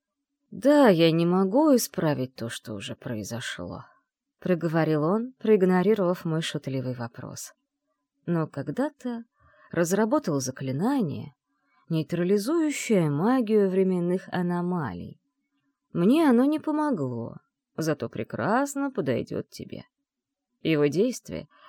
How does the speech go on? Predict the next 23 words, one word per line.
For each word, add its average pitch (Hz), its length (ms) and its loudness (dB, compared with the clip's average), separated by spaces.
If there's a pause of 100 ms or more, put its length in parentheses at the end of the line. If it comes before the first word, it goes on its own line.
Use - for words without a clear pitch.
помешает 175 680 2
тебе 147 360 -2
и - 20 -2
дальше 214 520 2
заглядывать 139 840 0
в 127 160 -6
будущее". - 600 -10 (520)
"Нет, 370 340 10 (260)
не 403 160 12
смей!" 381 540 10 (400)
закричала 147 520 -4
я. 139 260 -4 (400)
"Ты 320 100 2
не 330 120 6
понимаешь, 339 640 10 (220)
я 294 160 8
не 339 140 8
заглядываю 302 760 8
в 220 40 2
будущее, 170 560 0 (140)
я 330 160 6
пришла 359 420 10
из..." 339 200 4